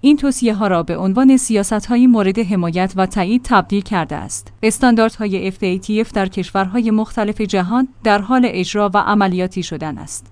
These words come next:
افزون بر این، بسیاری از نهادهای منطقه‌ای و بین‌المللی در حوزه‌های اقتصادی،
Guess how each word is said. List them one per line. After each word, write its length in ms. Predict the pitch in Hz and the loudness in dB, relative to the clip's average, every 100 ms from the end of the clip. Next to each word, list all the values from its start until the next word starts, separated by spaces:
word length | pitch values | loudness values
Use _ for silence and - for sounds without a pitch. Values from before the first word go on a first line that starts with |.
| - | -4
افزون 380 | 190 202 - 311 | -2 0 2 4
بر 140 | 254 214 | 4 4
این، 180 | 254 254 | 4 2
بسیاری 460 | 226 - 269 269 262 | 0 0 0 2 2
از 160 | 226 202 | 2 0
نهادهای 500 | 196 208 208 269 226 | 0 -2 0 2 2
منطقه‌ای 640 | 190 190 214 202 226 233 | 2 -2 -2 -2 0 0
و 180 | 214 185 | 0 0
بین‌المللی 720 | 185 185 185 180 170 180 247 | 0 0 0 -2 -2 0 0
در 140 | 247 | 2
حوزه‌های 540 | 214 233 220 226 269 269 | 0 0 -2 0 0 0
اقتصادی، 680 | 214 - 180 - 160 175 220 | -2 -6 -6 -6 -6 -4 -6